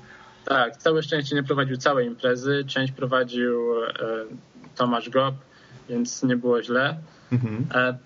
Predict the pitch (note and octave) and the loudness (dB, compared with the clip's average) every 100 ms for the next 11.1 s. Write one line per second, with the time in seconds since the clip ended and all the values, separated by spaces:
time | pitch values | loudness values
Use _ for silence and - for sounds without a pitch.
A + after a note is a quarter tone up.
0 | _ E3 F3+ E3+ - - C#3+ C3+ D3+ C#3 | _ -2 0 0 -4 0 0 0 -2 2
1 | D3 C#3 C3 C3+ C3+ C3+ C3 C3 C#3+ C#3 | 2 2 -2 -4 -4 0 2 2 -2 -8
2 | - C#3+ C#3 C3+ C#3 C3 D3+ C3+ C3+ C#3 | -8 -2 -2 0 0 0 0 0 0 -2
3 | C#3+ D3+ D3+ C#3+ C#3+ C3+ C3+ - - C#3 | 0 0 0 0 0 0 -4 -6 -2 -2
4 | C3+ C#3 C3 C3 B2+ B2+ B2+ B2 C3+ C3 | -2 -2 0 0 0 0 0 -2 -2 -2
5 | C3+ C3 C3+ - - B2+ C3 C3 - C#3+ | -4 -6 -4 -6 -4 -2 0 -2 -4 0
6 | C3 C3 B2+ B2+ B2+ B2+ B2 B2 A#2 C#3+ | 0 0 0 0 2 2 2 2 2 2
7 | C#3 B2 - B2+ - C3+ B2+ - A#2+ B2+ | 2 0 0 -6 -4 -2 -2 2 4 4
8 | C3 B2+ A#2 A#2+ A#2+ A#2+ A#2+ B2 B2 A#2 | -2 -4 0 0 2 2 2 2 2 2
9 | B2+ - - C3+ D#3+ D#3+ D#3+ D3+ D3+ D3 | -2 -4 -4 0 2 2 2 2 0 -4
10 | - - - - - - B2+ B2 A#2+ B2 | -18 -20 -20 -20 -20 -4 2 2 2 -2